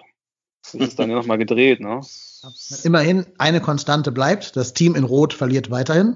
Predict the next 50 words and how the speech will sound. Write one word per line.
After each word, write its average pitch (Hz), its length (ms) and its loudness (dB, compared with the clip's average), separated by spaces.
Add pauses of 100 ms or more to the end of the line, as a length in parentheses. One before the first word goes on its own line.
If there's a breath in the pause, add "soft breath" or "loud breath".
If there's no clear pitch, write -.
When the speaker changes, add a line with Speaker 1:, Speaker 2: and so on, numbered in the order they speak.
Speaker 2:
oder 117 160 -4
gewinnt 120 240 -2
zumindest 117 360 -4
nicht. 165 220 0 (560 loud breath)
So 123 180 0
war's 123 200 4
ja 127 60 4
Speaker 1:
Ja, 127 60 2
Speaker 2:
dann 123 100 0
auch - 140 0
Speaker 1:
absolut. 127 60 -4
Speaker 2:
bei 127 100 4
dem 117 160 0
Fußballspiel, 127 840 2
ähm, 120 340 0
am 135 220 2
Freitag, 147 400 0
über 120 80 -2
das 117 120 -6
wir 127 60 -4
jetzt 113 140 -8
reden 120 240 -2
wollen. 156 320 0 (840 loud breath)
Ja, - 340 -4
ähm, 131 520 2 (120)
bevor 131 240 0
wir 226 40 2
das 220 160 2
tun, 220 300 6
ich - 100 -2
hab 139 120 0
mir 131 140 2
so 127 60 0
ein 123 140 -2
kleines, 143 800 0
was, - 160 -14
so 113 120 -8
ein 113 60 -8
kleines 135 300 -2
Gimmick 165 280 4
ausgedacht. 123 540 -2 (400 loud breath)
Ich - 100 -12
hab 139 120 0
ja 131 80 4
letzte 131 680 0
Woche, 135 360 2
als 117 240 -4
wir 120 80 -2
gegen 113 200 -4
München 160 460 2